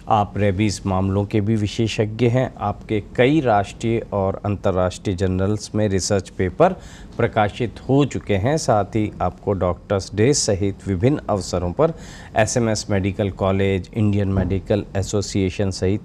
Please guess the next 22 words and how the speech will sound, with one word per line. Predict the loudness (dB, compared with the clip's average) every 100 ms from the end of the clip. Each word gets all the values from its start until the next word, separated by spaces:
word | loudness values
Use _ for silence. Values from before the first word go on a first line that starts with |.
| 2
कई | 2 4
संस्थाएं | 0 -2 -2 -2 -2
सम्मानित | 0 -2 0 0 2 0 -4 -2
कर | 0
चुकी | 0 -6 -10 -10
हैं। | -10 -12 -14 -18 -18 -18 -18 -20 -20 -20 -20 0
डॉक्टर | 2 2 -2
साहब, | 0 2 0 -2
इस | -4
शो | -2 2 2
में | 4 2 0 0
आपका | -2 0 0
स्वागत | 0 2 2 0 -2
है। | 0 0 0 -6 -18 -18 -18 -18 -16 -4
तो | 0 0 0 0
हमारा | 2 2 2
जो | 0 0 0
विषय | 0 2 4 4
है | 4 4 4
रेबीज | 4 2 4 4 2 4
है, | 4 4 2
एनिमल | 0 0 0 0